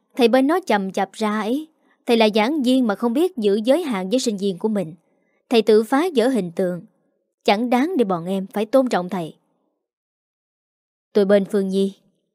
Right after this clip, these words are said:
Không phải với tư cách là một giảng viên. Cô ấy là vợ tôi. Tất cả những người đang có mặt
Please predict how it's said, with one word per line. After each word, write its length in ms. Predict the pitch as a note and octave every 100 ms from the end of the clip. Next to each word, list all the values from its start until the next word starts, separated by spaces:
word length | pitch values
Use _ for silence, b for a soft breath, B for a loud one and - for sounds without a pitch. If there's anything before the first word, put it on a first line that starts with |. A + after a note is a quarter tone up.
| _ _ _ -
Không 180 | C#4+ C4+
phải 280 | G#3+ G3 G3+
với 180 | A#3 D#4+
tư 100 | G#3+
cách 240 | G3 B3 G#3
là 60 |
một 200 | F#3 F3 E3+
giảng 240 | F#3 G3+
viên. 180 | G3 F#3+ - _ _ _ _ _ -
Cô 100 | B3+
ấy 160 | C4+
là 120 | E4+ G#3+
vợ 200 | F#3+ F3+ G3
tôi. 200 | G3 F#3 _ _ _ _ _ _ _ _ _ _ _ _ _ _ _ _ _ _ _ _ -
Tất 160 | D#4
cả 100 | A3+
những 260 | A#3+ A#3+ C4+
người 240 | G#3 F#3+
đang 240 | G3+ G3+ G#3+
có 80 |
mặt 220 | C#4+ G#3+